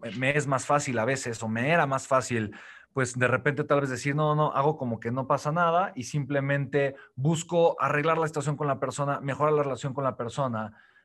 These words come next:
Pero hoy soy mucho más consciente como empresario que yo no puedo permitir ese tipo de faltas o de errores de carácter, eh, porque literalmente eso crea una cultura y eso podría afectar no solamente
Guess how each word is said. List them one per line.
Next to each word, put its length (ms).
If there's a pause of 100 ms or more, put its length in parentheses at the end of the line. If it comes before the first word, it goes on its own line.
Pero 240
hoy 160
soy 160
mucho 400
más 220
consciente 520
como 160
empresario 680 (320)
que 120
yo 100
no 160
puedo 160
permitir 400
ese 180
tipo 300
de 80
faltas 540
o 40
de 60
errores 280
de 120
carácter, 560 (320)
eh, 180
porque 460
literalmente 760
eso 260
crea 220
una 220
cultura 580
y 120
eso 220
podría 440 (240)
afectar 560
no 100
solamente 800